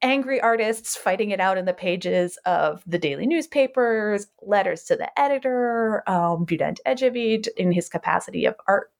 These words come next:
critic at Ulus, writes three separate columns on the event.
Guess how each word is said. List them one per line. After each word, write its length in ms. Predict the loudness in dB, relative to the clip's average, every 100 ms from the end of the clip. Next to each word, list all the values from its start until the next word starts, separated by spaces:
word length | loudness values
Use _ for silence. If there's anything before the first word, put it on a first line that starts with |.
| _
critic 460 | -4 -2 -2 -4 -2
at 220 | 0 0 0
Ulus, 320 | 0 0 -6 -16 -2
writes 280 | 2 2 0
three 420 | -14 -8 -2 0
separate 420 | 0 -2 -2 -4
columns 640 | -2 0 2 0 0 -2 -4
on 220 | -6 -4
the 140 | -4
event. 500 | -4 -4 -4 -2 -4